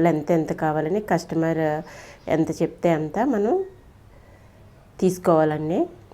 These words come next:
తర్వాత మనం ఎక్కడి వరకు అయితే లెంత్ తీసామో అక్కడ లూజ్ తీసుకోవాలి. లూజ్ తీసిన తర్వాత ఇట్లా ఆర్మ్ హోల్ లూజ్ తీసుకోవాలండి. మధ్యలో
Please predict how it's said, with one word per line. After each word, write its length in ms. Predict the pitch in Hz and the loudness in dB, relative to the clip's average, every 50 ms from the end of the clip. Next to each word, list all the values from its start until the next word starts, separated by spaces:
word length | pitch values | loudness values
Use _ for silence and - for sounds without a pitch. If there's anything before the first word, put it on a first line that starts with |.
| - - | -6 -2
తర్వాత 380 | - 175 170 165 165 165 165 - 220 254 269 240 208 202 | 0 2 2 2 2 2 2 0 0 0 0 0 0 0
మనం 220 | - 185 185 185 180 170 | 0 2 2 4 2 2
ఎక్కడి 200 | 175 - 180 175 185 | 2 2 2 4 4
వరకు 200 | 185 180 190 190 | 4 4 2 0
అయితే 140 | 185 190 202 | 2 2 2
లెంత్ 300 | 196 185 175 170 170 - - | 2 2 2 0 0 0 0
తీసామో 320 | 180 170 - 175 170 196 254 349 254 | 0 0 0 0 0 2 2 0 0
అక్కడ 200 | 226 - 202 190 185 175 | 0 2 4 4 4 6
లూజ్ 220 | 165 165 160 170 - - | 4 4 2 0 -4 -4
తీసుకోవాలి. 600 | 165 151 - - - 156 143 139 143 143 160 220 339 392 370 - - - - - - 185 180 | -4 -4 -4 -6 -4 -2 -2 0 0 0 0 0 0 -2 -4 -8 -16 -14 -8 -4 -2 2 4
లూజ్ 240 | 180 185 190 190 - - | 4 4 4 2 0 0
తీసిన 520 | 202 190 190 - 196 190 190 185 185 185 180 185 | 0 0 0 0 -2 0 0 0 0 -2 -4 -2
తర్వాత 440 | - 175 165 160 160 165 170 170 - 254 349 403 - - - - - - - - - - - - - - - - - - - - - - | 0 2 2 4 4 2 2 2 2 0 -2 -2 -4 -12 -18 -18 -20 -20 -20 -20 -20 -20 -20 -20 -20 -20 -20 -20 -20 -20 -20 -18 -10 -6
ఇట్లా 280 | 165 170 - 180 160 147 143 135 - - - - - - - 180 | -6 -2 2 4 4 4 4 2 0 -4 -8 -12 -6 0 2 2
ఆర్మ్ 180 | 180 180 180 175 180 | 4 4 2 2 4
హోల్ 200 | 196 185 180 180 175 | 6 6 8 8 8
లూజ్ 220 | 170 170 170 - - | 6 4 2 0 -2
తీసుకోవాలండి. 760 | 175 160 - - - 170 151 147 151 147 147 147 151 165 226 330 349 - - - - - - - - - - - - - - - - - - - - - - - - - | -2 -2 -2 -2 -2 0 2 2 2 2 0 -2 -2 -2 -2 -2 -2 -4 -12 -20 -20 -20 -20 -20 -20 -20 -20 -20 -20 -20 -20 -20 -20 -20 -20 -20 -20 -20 -20 -14 -4 0
మధ్యలో 360 | 185 175 165 - 185 180 208 | 2 2 4 4 6 6 6